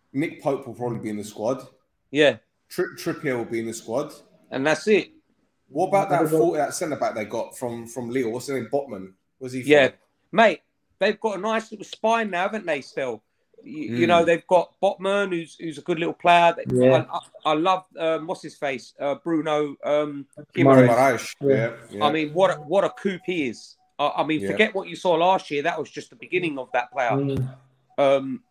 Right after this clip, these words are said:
Speaker 2: and then they, you know, they, they want, uh, Madi-, Maddison now. They, they, they're trying to throw money at Maddison and stuff like that. And they've still got Saint Maxim, who's, who's a,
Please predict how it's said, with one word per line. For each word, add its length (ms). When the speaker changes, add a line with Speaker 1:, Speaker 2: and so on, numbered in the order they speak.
Speaker 2:
and 180
then 120
they, 160
you 160
know, 180
they, 200
they 120
want, 260
uh, 220
Madi-, 380
Maddison 500
now. 240
They, 140
they, 200
they're 120
trying 220
to 60
throw 260
money 380
at 80
Maddison 480
and 120
stuff 260
like 140
that. 240
And 240
they've 140
still 160
got 160
Saint 220
Maxim, 540
who's, 400
who's 280
a, 260